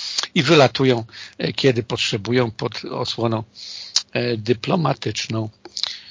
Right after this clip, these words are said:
No, tak to się odbywa. Jeżeli oni tutaj, generalicja mówi, że z wywiadu, że, e, t-,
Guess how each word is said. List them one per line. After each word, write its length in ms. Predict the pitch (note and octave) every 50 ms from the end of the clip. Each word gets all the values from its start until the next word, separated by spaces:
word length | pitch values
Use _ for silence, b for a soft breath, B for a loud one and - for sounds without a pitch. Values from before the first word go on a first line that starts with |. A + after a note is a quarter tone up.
| B _ -
No, 220 | A2 F#2+ E2 - - _
tak 160 | - C3+ G#2+ -
to 120 | - C#3
się 200 | - - - A2
odbywa. 520 | G#2+ G2+ G#2+ B2+ E3+ D#3+ E3+ D#3+ D3+ C#3+ -
Jeżeli 340 | - C#3+ B2+ B2 D3+ C#3 D3
oni 280 | D3 C#3+ C#3+ C#3+ D3+ C3+
tutaj, 400 | - D3 C3 - C3 B2+ B2+ B2+ - - - - -
generalicja 840 | - - E3 C3+ B2 C#3+ C#3 C#3+ C3+ B2+ C3+ D3+ D#3 - - D3 B2+
mówi, 300 | C3+ D#3 D#3+ C#3 C3 B2
że 200 | A2 B2+ D3+ B2+
z 100 | A2 G#2+
wywiadu, 500 | A#2+ C3+ A2+ C3+ E3+ D#3+ D3 B2 C3+ A#2+
że, 200 | A2 A#2+ B2 B2 B2 B B B B B B B
e, 220 | - - - - -
t-, 160 | - - F3